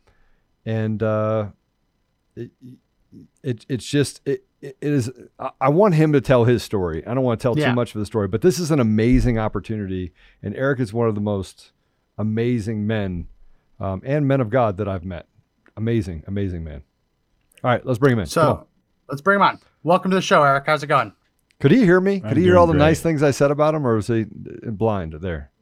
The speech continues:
Speaker 3: The, the
Speaker 1: Ah,
Speaker 3: only thing you
Speaker 1: sh-
Speaker 3: did was just mispronounce my name, Joe, but that's fine. It's Moutsos.
Speaker 1: I said Moutsos.
Speaker 2: Moutsos.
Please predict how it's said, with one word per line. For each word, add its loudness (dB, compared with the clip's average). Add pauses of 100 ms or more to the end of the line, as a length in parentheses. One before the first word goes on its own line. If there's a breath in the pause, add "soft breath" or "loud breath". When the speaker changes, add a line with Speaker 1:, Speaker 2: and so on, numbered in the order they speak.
(520)
Speaker 3:
The, -6
the 0
Speaker 1:
Ah, 4
Speaker 3:
only -2
thing 0
you 0
Speaker 1:
sh- -8
Speaker 3:
did -2
was -2
just -12
mispronounce -6
my -6
name, -4
Joe, -8
but -6
that's -6
fine. -6
It's -6
Moutsos. -6 (680)
Speaker 1:
I 2
said 4
Moutsos. 0
Speaker 2:
Moutsos. -18